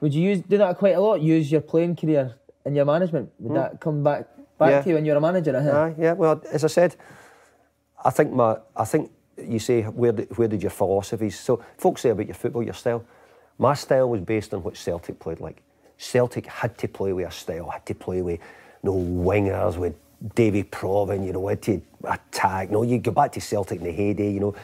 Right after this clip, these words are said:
Speaker 2: you had to attack, your, your part of it was to play good football. But, you know, what Celtic want, what the, what the punters wanted was, was you to win. And I told you the determination which came from within the players, the, the demands the top players have to win and be good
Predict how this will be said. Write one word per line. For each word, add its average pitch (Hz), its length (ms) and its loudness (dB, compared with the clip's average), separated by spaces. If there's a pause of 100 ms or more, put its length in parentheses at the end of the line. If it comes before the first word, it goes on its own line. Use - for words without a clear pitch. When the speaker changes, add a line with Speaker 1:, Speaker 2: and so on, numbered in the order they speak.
(200)
Speaker 2:
you 113 60 4
had 110 120 0
to 92 140 -4
attack, 107 580 -2
your, 92 280 -8 (260)
your 104 160 -2
part - 300 0
of 110 40 0
it 92 60 -2
was 95 120 -6
to 104 60 -4
play 101 240 -2
good 95 220 -2
football. 120 420 0 (720)
But, - 100 -8
you 170 60 0
know, 143 180 0 (260)
what - 140 -4
Celtic 107 360 -2
want, 90 220 -8
what 175 140 -4
the, - 140 -6
what 156 160 -2
the - 120 -12 (100)
punters 107 280 0
wanted 95 240 -2
was, 90 160 -6
was 87 160 -8
you 87 80 -8
to 87 180 -10
win. 107 280 0 (360)
And 107 100 0
I 101 40 0
told 120 240 0
you 104 120 0
the 92 60 -4
determination 104 800 -2
which - 360 -8
came 101 320 -2
from 90 240 -4
within 98 340 -2
the 92 80 -2
players, 98 480 0
the, 92 140 -2 (520)
the 135 100 -4
demands 117 560 2
the 107 80 0
top 107 340 0
players 98 300 -4
have - 280 -10
to 95 100 -6
win 90 360 -2
and 85 160 -2
be 87 120 -8
good 90 320 -6